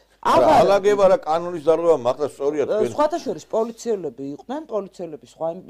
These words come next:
Speaker 2: პოლი-,
Speaker 1: მჰმ.
Speaker 2: პოლიციელების სხვა ინფორმაცია ჰქონდათ მიწოდებული, რომ თურმე ჩვენ ტყუილუბრალოდ უმიზეზოდ შევვარდით მაღაზიაში,
Speaker 1: ხომ, არა.
Speaker 2: ავტეხეთ წიოკი, გავლანძღეთ გამყიდველი გოგონა და მისი თანმხლები პირი, რომელიც,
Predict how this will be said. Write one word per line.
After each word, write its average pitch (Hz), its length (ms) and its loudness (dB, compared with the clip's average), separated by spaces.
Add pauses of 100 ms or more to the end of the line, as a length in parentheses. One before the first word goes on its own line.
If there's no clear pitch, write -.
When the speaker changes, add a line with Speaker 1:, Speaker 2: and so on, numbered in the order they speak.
Speaker 2:
პოლი-, 190 280 -8
Speaker 1:
მჰმ. - 80 -20
Speaker 2:
პოლიციელების 202 640 -8
სხვა - 300 -14
ინფორმაცია 160 540 -16
ჰქონდათ 120 340 -20
მიწოდებული, 165 580 -12
რომ 269 160 -8
თურმე 135 320 -12
ჩვენ 151 260 -12
ტყუილუბრალოდ 147 760 -6
უმიზეზოდ 143 560 -8
შევვარდით 147 640 -6
მაღაზიაში, 170 720 -2
Speaker 1:
ხომ, - 300 -12
არა. 110 100 -2
Speaker 2:
ავტეხეთ 220 540 2 (160)
წიოკი, 294 520 0
გავლანძღეთ 180 760 0
გამყიდველი 226 680 0
გოგონა 262 420 2
და 240 160 6 (380)
მისი 190 300 -6
თანმხლები 214 720 -2
პირი, 220 360 -6
რომელიც, 175 560 -4